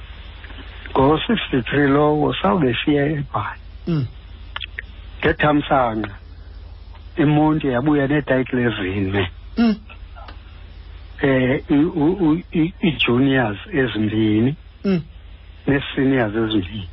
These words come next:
Speaker 2: Mm.
Speaker 1: Amagama aba bantu ke, okokuqala yayinguKwalala Adams,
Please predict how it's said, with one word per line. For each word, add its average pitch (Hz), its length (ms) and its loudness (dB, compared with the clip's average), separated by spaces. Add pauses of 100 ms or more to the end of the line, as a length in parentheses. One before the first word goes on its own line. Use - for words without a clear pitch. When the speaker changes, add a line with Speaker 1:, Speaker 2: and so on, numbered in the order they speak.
(160)
Speaker 2:
Mm. 143 420 0
Speaker 1:
Amagama 135 680 2
aba 123 200 0
bantu 107 420 -2
ke, 123 140 -4 (640)
okokuqala 131 800 2
yayinguKwalala 135 2000 0
Adams, 104 500 -2